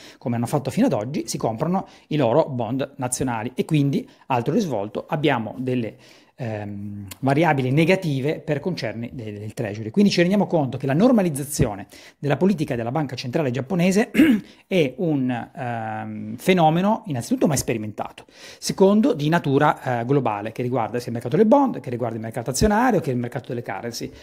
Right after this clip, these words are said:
È una sorta di, eh, potenziale terremoto se non viene gestito nella, nella maniera, nella maniera corretta.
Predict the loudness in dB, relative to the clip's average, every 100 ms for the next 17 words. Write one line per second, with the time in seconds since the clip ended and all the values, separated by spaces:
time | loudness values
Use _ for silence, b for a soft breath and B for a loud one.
0 | B B 2 2 4 4 4 2 2 2
1 | 2 0 B B B -8 -2 0 2 0
2 | 4 4 4 4 4 4 2 -2 2 2
3 | 4 2 2 0 -2 -4 -8 -6 -6 -4
4 | -4 -2 -4 -4 -4 -4 -6 -4 -4 -4
5 | -4 -4 -2 -4 -4 -4 -6 -6 -12